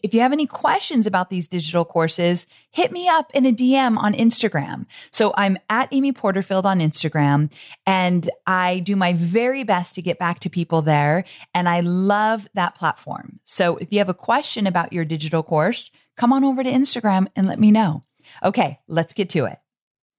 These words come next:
Let's start at the top with the five most profitable types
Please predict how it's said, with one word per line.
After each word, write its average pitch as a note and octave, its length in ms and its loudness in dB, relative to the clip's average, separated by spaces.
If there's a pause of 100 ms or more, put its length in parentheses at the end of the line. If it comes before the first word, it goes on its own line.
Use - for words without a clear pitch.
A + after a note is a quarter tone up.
(360)
Let's F3 420 -2
start G3+ 300 0
at A3+ 100 -4
the C4 80 -6
top E3 360 -4
with E3 100 -12
the E3+ 80 -8
five G#3 640 -2
most F3+ 320 -2
profitable A3+ 800 -2
types D#4 480 -2